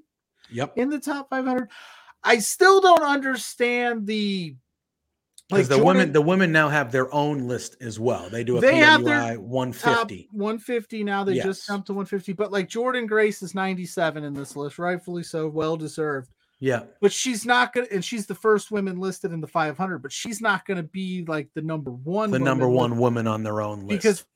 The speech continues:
Speaker 2: but there is criteria, and I do have that graphic up,
Speaker 1: Yeah.
Speaker 2: Alex. He did tell us in the chat that we didn't know we had that.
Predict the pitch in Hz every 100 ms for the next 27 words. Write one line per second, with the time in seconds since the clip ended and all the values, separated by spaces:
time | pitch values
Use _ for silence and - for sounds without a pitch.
0 | _ 180 208 202 214 202 254 311 302 254
1 | - 254 247 220 - 262 262 233 240 269
2 | 202 196 185 233 233 226 165 175 214 233
3 | 180 190 185 185 175 175 165 170 139 170
4 | - 175 226 202 - 220 208 208 185 165
5 | 202 190 180 151 175 165 214 196 185 190
6 | 170 175 185 165 151 147